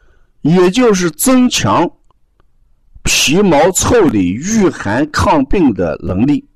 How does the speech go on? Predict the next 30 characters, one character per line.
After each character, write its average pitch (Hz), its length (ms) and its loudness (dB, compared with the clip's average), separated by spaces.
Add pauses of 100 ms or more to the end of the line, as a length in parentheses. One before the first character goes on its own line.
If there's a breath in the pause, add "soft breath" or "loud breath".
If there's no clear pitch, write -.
(1200)
这 - 140 2
是 143 140 -2
很 95 180 -6
关 110 240 -2
键。 113 200 -4 (1200)
过 160 180 2
去 131 220 -2
讲， 101 200 -4 (1000)
要 185 260 2
想 135 260 -2
宝 90 220 -2
宝 113 220 0
寒， - 140 -14 (340)
哎， 95 300 -2
这 104 180 -2
个 87 260 -6
安、 123 280 -2 (840)
哎， 95 200 -2
这 110 180 -2
个 87 640 -6
三 175 360 0
分 156 320 -2
饥 165 260 -4
与 101 180 -4
寒， - 380 -10 (1080)
那 233 160 2
这 220 200 2
三 233 440 0
分 226 280 0
寒， 135 500 -2